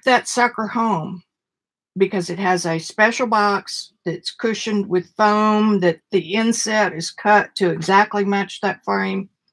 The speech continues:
And then that box goes into an, a FedEx box and it gets shipped.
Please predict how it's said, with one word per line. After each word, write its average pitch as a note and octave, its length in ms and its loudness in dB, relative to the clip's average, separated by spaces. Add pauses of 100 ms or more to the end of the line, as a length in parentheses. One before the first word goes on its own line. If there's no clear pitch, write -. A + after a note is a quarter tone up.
(460)
And F3+ 160 2
then F3+ 160 4
that G#3 280 2
box G3 400 2
goes F#3+ 300 0
into F#3 420 0
an, E3+ 120 0
a F3 300 -4
FedEx F#3 600 -2
box F#3 380 -4
and E3+ 100 -6
it D#3 100 -12
gets D#3+ 200 -10
shipped. - 420 -4